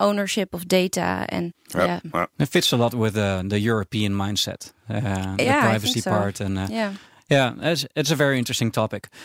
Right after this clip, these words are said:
Speaker 3: So if we move on to the next item, it's C E S time. The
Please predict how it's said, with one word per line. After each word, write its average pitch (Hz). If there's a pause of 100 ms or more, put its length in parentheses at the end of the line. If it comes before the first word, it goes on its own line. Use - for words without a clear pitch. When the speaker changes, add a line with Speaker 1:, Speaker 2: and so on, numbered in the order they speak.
(140)
Speaker 3:
So 151
if 170
we 202
move 185
on 160
to 143
the 131
next 139
item, 120
it's 147
C 156
E 135
S 131
time. 98
The 113